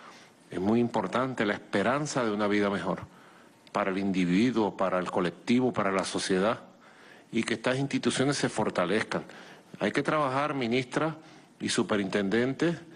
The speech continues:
de la mano del Movimiento por la Paz y la Vida, ¿m? y de los movimientos juveniles,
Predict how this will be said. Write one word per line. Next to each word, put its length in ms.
de 240
la 140
mano 340
del 160
Movimiento 560
por 140
la 160
Paz 180
y 80
la 140
Vida, 280
¿m? 160
y 160
de 80
los 140
movimientos 640
juveniles, 760